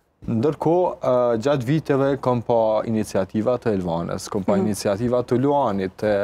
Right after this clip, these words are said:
Speaker 1: edhe shumë të tjerëve që ndërmarrin për, e, komunitetin tonë. Sa është e rëndësishme, për shembull, pastrimi,
Speaker 2: Mhm.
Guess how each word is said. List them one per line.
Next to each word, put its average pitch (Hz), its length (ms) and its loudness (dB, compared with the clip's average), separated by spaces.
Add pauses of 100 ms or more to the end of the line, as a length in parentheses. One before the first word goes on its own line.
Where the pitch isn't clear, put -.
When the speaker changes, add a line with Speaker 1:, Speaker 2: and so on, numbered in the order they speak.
(220)
Speaker 1:
edhe 107 160 0
shumë 165 380 0
të 131 140 0
tjerëve 98 400 0
që 107 220 -2
ndërmarrin 123 600 0 (120)
për, 117 200 0 (400)
e, 101 340 2 (200)
komunitetin 110 760 0
tonë. 90 300 -2
Sa 123 240 0
është 123 160 -4
e 113 60 2
rëndësishme, 113 500 -2
për - 60 -14
shembull, 117 280 -2
pastrimi, 135 540 -2 (100)
Speaker 2:
Mhm. 196 140 -2